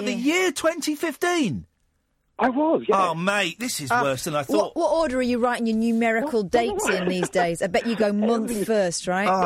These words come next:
Speaker 3: backwards.
Speaker 1: God.
Speaker 3: Oh, yeah.
Speaker 1: Andrew,
Speaker 3: I
Speaker 1: you
Speaker 3: know.
Speaker 1: need to start
Speaker 2: Disgust
Speaker 1: call-,
Speaker 2: me!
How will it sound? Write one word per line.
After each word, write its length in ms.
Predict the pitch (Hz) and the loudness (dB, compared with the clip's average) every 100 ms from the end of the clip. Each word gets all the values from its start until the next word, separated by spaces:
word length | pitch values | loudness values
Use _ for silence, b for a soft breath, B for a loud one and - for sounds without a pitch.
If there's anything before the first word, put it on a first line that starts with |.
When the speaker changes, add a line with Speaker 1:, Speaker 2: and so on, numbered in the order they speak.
| 165 | 0
Speaker 3:
backwards. 480 | - - 180 175 - - | -2 0 2 2 -2 -4
Speaker 1:
God. 320 | 185 156 160 | 0 2 4
Speaker 3:
Oh, 120 | 156 | 2
yeah. 400 | 131 127 110 - | 2 2 2 0
Speaker 1:
Andrew, 220 | 196 202 139 | 0 -2 -2
Speaker 3:
I 100 | - | 0
Speaker 1:
you 60 | - | 0
Speaker 3:
know. 20 | |
Speaker 1:
need 160 | 262 220 | 0 -2
to 100 | 247 | -4
start 220 | - 247 | -2 0
Speaker 2:
Disgust 160 | - - | 0 0
Speaker 1:
call-, 120 | 214 | -2
Speaker 2:
me! 340 | 226 330 302 | -2 -2 -6